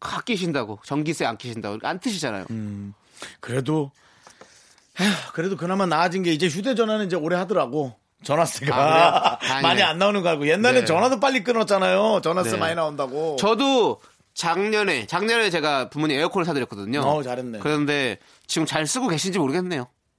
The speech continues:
Speaker 2: 지금도 키우고 계실 거야.
Speaker 1: 키우고 계실까요?
Speaker 2: <laughs> 어, 네 생각이랑 다를 거야.
Speaker 1: 키우고 계시면 다행이고요. 저도, 아니, 저도 사실은 이런 거 되게 아끼는 스타일이거든요. 그래서
Speaker 2: 어.
Speaker 1: 에어컨 잘 안 틀어놓고 선풍기
Speaker 2: 어.
Speaker 1: 틀어놓고 막 집 불 다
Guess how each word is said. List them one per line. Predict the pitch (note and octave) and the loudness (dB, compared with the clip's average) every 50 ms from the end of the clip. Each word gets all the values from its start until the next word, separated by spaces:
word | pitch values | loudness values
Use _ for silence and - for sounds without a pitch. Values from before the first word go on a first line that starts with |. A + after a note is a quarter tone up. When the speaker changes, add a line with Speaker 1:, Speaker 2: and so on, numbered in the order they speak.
| _ _ _ - - | _ _ _ -18 -14
Speaker 2:
지금도 | - E3 E3+ E3+ D#3+ D3+ | -10 -10 -8 -8 -8 -8
키우고 | - F3+ F3+ F3+ | -8 -6 -6 -6
계실 | D#3 - C3+ | -6 -6 -8
거야. | - - C#3 B2 F#2 - - _ - - - - - _ _ - | -10 -12 -14 -14 -14 -16 -20 _ -20 -20 -20 -20 -20 _ _ -8
Speaker 1:
키우고 | - A3 A3 F#3 | -4 -2 0 0
계실까요? | F3 - - - - - - - A4+ - E5+ | 0 0 -2 -4 -4 -6 -8 -8 -6 -4 -2
Speaker 2:
<laughs> | - - E5 - B4 C4+ - B2 | -2 -2 -2 -2 -4 -4 -4 -6
어, | C#3 C#3+ C3+ C3+ | -8 -8 -8 -8
네 | C#3 C#3+ C#3 | -10 -8 -6
생각이랑 | D#3 F3 E3 E3+ E3 D#3+ F3+ F#3+ E3+ | -6 -4 -2 -4 -4 -4 -6 -8 -6
다를 | A2 A2 A#2 B2 A2 | -6 -6 -6 -6 -8
거야. | - - - | -8 -6 -2
Speaker 1:
키우고 | - C4 C4 C#4 | 0 0 2 2
계시면 | A3 F#3 E3 G3 G#3 F#3 | 2 2 2 2 0 0
다행이고요. | C#3+ - C3 D3 E3 E3+ E3+ D3 B2+ B2 A2+ G#2+ | 0 0 0 0 2 0 0 2 0 0 0 2
저도, | - G#3+ B3 A#3+ D4 C4+ G#3 | 2 2 2 4 4 4 4
아니, | F3+ F#3+ E3 | 4 2 2
저도 | - F#3+ G#3+ A3+ D4 C#4 | 2 2 2 2 2 2
사실은 | D4 B3+ A3 A3+ G#3+ G3+ | 2 2 2 0 0 0
이런 | E3+ D3+ E3+ D#3 | 2 2 0 0
거 | D#3+ D3+ | 0 0
되게 | D3+ D3 C3 A#2+ | -2 -2 -2 -4
아끼는 | G#2+ - _ - C4 C#4 | -6 -6 _ -2 -2 -2
스타일이거든요. | G#3+ - E3+ C#3+ A#2 G#2+ G#2 G2 G#2+ G#2 | 0 0 -2 -2 -2 -4 -6 -6 -8 -8
그래서 | G2+ G#2+ G#2+ A#2 | -8 -6 -2 0
Speaker 2:
어. | |
Speaker 1:
에어컨 | D3 G3 G#3 - D#3+ | 0 0 0 0 -2
잘 | D#3 C3 G#2 | -2 -2 -2
안 | A#2+ B2 | -4 -4
틀어놓고 | - F#3+ G3 F3 D3 A#2+ - E3 | -2 -2 0 0 0 -2 -4 -6
선풍기 | D#3+ - G#3+ G#3+ A3 A3+ G3+ | -4 -4 -4 -4 -4 -4 -4
Speaker 2:
어. | G3 | -2
Speaker 1:
틀어놓고 | F#3+ E3+ D3 C3 A2+ - - - F3+ E3+ B2+ - - - - - | -2 -2 -2 -2 -4 -6 -4 -2 -2 -2 -2 -4 -8 -14 -18 -12
막 | - A#2+ B2 - | -10 -8 -8 -6
집 | - - E3+ - | -6 -6 -6 -6
불 | - - D3 | -8 -10 -10
다 | - - | -10 -10